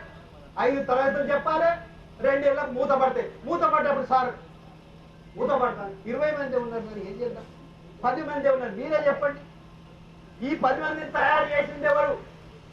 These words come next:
రేవంత్ రెడ్డి ఇప్పుడు జవాబు చెప్పాలి. అప్పుడే బాగా నేను ఒక్క స్కూల్ మూసేయమన్నారు, ప్రతి సంవత్సరం రెండు వేల స్కూళ్ళు, ఇప్పుడు కూడా పంతొమ్మిది వందల ఎనభై స్కూల్ దాకా మూతపడుతున్నాయి.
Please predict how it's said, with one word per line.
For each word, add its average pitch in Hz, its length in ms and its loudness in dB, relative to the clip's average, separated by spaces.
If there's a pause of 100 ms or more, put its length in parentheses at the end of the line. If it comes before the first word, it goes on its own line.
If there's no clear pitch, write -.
(160)
రేవంత్ 311 300 2
రెడ్డి 294 200 0
ఇప్పుడు - 200 -6
జవాబు 269 380 4
చెప్పాలి. 254 300 4
అప్పుడే 262 300 4
బాగా 262 320 2
నేను 262 180 -4
ఒక్క 247 200 -2
స్కూల్ 277 400 -4
మూసేయమన్నారు, 247 680 -2 (240)
ప్రతి 269 340 0
సంవత్సరం 277 540 2
రెండు 247 240 4
వేల 247 220 4
స్కూళ్ళు, 226 420 -4 (180)
ఇప్పుడు 254 260 -2
కూడా 247 140 4
పంతొమ్మిది 240 420 -2
వందల 226 120 -2
ఎనభై 226 220 0
స్కూల్ 226 200 -6
దాకా 214 220 -4
మూతపడుతున్నాయి. 196 680 -6